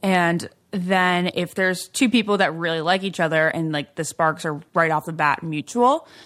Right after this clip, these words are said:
I guess then there's no need to play games. But games are for when one person's a little bit more weary than the other.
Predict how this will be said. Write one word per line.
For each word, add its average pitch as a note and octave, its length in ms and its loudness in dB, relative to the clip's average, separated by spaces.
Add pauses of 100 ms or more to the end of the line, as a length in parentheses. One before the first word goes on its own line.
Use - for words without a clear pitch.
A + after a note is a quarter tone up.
(140)
I G3 140 0
guess F3 380 -4
then F#3 180 -2
there's E3 200 -4
no E3 140 -4
need E3 180 -4
to - 60 -8
play D#3+ 200 -4
games. D3+ 360 -2
But D3+ 320 0 (460)
games B3+ 400 4
are A3 120 4
for F#3+ 400 2
when E3+ 760 0
one F3 440 0
person's E3 440 -2
a - 20 -4
little D3+ 160 2
bit D3+ 100 -2
more D3 200 2
weary D3+ 400 0
than C#3 160 -2
the C#3 140 -2
other. G#2+ 460 -2